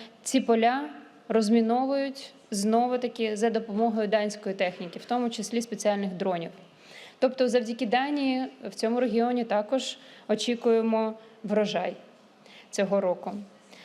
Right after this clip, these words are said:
Словом, великі вітання з Миколаєва, де, до речі, вже про-, пропонують називати вулиці, площі, парки, е, на честь Данії. І впевнена, що так і буде.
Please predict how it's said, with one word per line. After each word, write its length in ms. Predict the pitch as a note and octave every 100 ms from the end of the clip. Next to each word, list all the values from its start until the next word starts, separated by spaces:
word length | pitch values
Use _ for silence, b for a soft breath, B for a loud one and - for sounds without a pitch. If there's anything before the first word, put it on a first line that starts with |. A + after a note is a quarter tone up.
| B B
Словом, 400 | - C#4 B3 A#3+
великі 360 | A#3 D4+ D#4 C#4+
вітання 720 | B3+ C4+ C4+ B3+ B3+ A#3+ A#3
з 80 | A3
Миколаєва, 680 | A#3 A3 G3 F3+ E3+ F3+ F3+ -
де, 400 | - G3+ A3+ A#3
до 140 | A3+ B3+
речі, 280 | C#4+ C#4+
вже 220 | B3 G#3+ C4+
про-, 180 | C4 G#3+ - A3+
пропонують 800 | A3 A#3 A#3 A#3 C4+ C#4 B3 -
називати 720 | A3+ G#3 G3+ A#3 A3+ A3+ G#3
вулиці, 600 | F#3 B3+ C#4 B3+ - A#3
площі, 840 | G#3+ G#3+ A#3 B3+ - - G#3 G3 G3 G3
парки, 680 | A3+ B3 B3 A#3 G3+ G3+ G3 B B B B -
е, 280 | G3 G3+
на 120 | G3+ A3
честь 600 | B3+ A3+ - - - -
Данії. 540 | G#3 G#3 G3 F#3 F3 G3 G3 - - B B B B B B
І 180 | A3+ A#3
впевнена, 600 | A#3 - C#4+ D#4+ C#4+ B3+
що 160 | A#3+ B3
так 200 | B3+ B3+
і 40 |
буде. 400 | F#3 F#3+ F#3 G3+